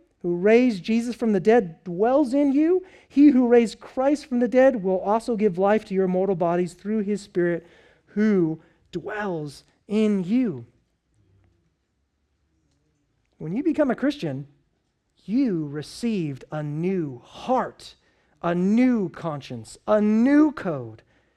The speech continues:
implanted by the Spirit. Those who are in Christ are freed from sin's penalty and freed from sin's power. Think about that.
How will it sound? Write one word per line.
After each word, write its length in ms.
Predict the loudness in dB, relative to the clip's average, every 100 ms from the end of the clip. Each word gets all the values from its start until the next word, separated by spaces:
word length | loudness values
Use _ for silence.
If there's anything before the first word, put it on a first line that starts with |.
| _ -6
implanted 800 | -6 -6 -6 -2 0 -2 -6 -6
by 200 | -8 -6
the 100 | -8
Spirit. 640 | -12 -14 -14 -14 -20 -20 _ _ _ _ _ _ _ _ _ _ _ _ _ _ _ _ _ _ _ _ _ _ -10
Those 540 | 0 2 2 -2 -2
who 280 | -2 -2 -2
are 320 | -4 -2 -4
in 300 | -2 -2 -2
Christ 800 | -6 -6 -4 -4 -6 -14 -20 -20 _ _ _
are 160 | -4 -4
freed 500 | -4 -10 -4 -2 -4
from 220 | -4 -6
sin's 320 | -6 -8 -8
penalty 680 | -10 -8 -6 -8 -10 -12 -12 _ _ _
and 220 | -8 -8
freed 720 | -10 _ -16 -8 -6 -6 -8 -14 _ _
from 500 | _ -6 -2 -2 -4
sin's 580 | -10 -10 -6 -6 -8 -12
power. 760 | -20 -16 -12 -10 -10 -12 -20 _ _ _ _ _ _ _ _ _ _ _ _ _ _ _ _ _ _ _ _
Think 200 | -18 -10
about 380 | -10 -12 -20 _
that. 420 | -20 _ _ _